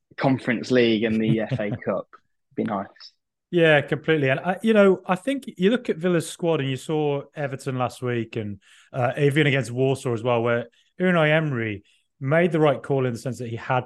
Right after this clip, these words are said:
Speaker 2: he has to mix these players up. He can't keep playing the same players over and over again just 'cause of the, the volume of games we're potentially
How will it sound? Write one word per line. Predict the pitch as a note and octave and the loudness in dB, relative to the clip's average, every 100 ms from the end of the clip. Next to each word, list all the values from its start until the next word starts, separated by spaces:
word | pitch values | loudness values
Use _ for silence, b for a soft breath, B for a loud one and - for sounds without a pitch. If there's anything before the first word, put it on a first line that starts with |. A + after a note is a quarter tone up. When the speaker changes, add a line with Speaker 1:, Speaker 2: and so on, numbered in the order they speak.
| - | -6
Speaker 2:
he | C3 | -12
has | A#2 D#3 C#3 - | -6 -4 -4 -6
to | C#3+ | -4
mix | A#2 C3 C3+ - | 0 0 -2 -6
these | B2 G#2+ | -6 -6
players | - A#2+ G#2+ | -2 0 0
up. | G#2+ | -4
He | - | -10
can't | - B2+ A#2+ | -4 -4 -2
keep | C3 | -6
playing | B2+ A2+ | -4 -6
the | G#2 | -6
same | A2+ G2+ | -8 -6
players | A2 G#2 C3+ | -6 -6 -6
over | G#2+ A2 | -6 -6
and | |
over | G#2 G#2 | -6 -4
again | A2+ G2 | -6 -4
just | C3 - | -6 -4
'cause | A#2 | -4
of | |
the, | A#2 B B B B | -4 B B B B
the | |
volume | B2 C3 B2+ A#2+ A2+ | 0 2 2 2 -2
of | - | -4
games | A#2+ A2+ A2 | -4 -4 -8
we're | |
potentially | - - G#2+ G#2 | -10 -8 -6 -6